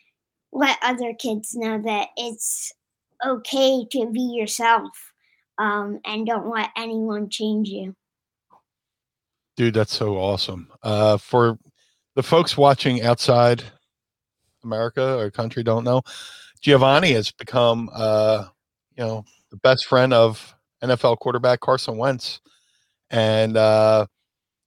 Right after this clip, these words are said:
Speaker 2: y-, y-, dude, you broke the news that, you know, you, you, you brought it up.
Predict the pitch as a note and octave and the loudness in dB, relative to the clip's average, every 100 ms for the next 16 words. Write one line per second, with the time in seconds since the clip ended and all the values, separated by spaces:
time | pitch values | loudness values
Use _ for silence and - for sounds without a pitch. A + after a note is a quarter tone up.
0 | _ _ - C#3 - B2 E3 G#3+ B2+ C#3+ | _ _ -16 -12 -10 -4 -2 0 -2 0
1 | D3 D3 A#2+ C3 C4+ C#3 F#2+ - - _ | 0 0 -4 -2 -2 -2 -6 -12 -16 _
2 | _ _ - A#2 A#2 - B2+ A2 C3 D3 | _ _ 0 2 2 -2 -4 -2 -2 -2
3 | E3 D3+ E3+ D#3 C#3+ C#3 C3 D3 G3+ - | -2 -2 -2 -2 4 4 6 6 4 2